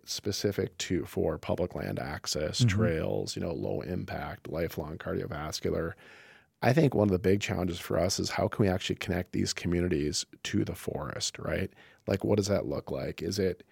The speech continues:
Speaker 1: greenway advocacy? And then, like, I feel like we have really good communication with the Forest Service, but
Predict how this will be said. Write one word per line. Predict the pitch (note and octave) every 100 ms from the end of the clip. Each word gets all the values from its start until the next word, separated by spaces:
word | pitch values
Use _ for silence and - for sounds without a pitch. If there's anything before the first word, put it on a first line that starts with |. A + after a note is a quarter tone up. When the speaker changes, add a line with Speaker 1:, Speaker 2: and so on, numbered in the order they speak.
| _ _ -
Speaker 1:
greenway | G2 G2 G2+ G2 F#2+
advocacy? | G2 E2+ G2 F#2 - G2 G2 G2
And | G#2+ G#2
then, | G2+ G2 F#2 - _ _ _ _ _ - - -
like, | A2+
I | B2+
feel | C#3+ G#2+
like | G#2 G2+
we |
have | F#2+
really | F#2+ G2+
good | G2
communication | - G2 G2 F#2+ - E2+
with |
the | -
Forest | - F2 F2 -
Service, | F2+ E2+ E2+
but | - F2+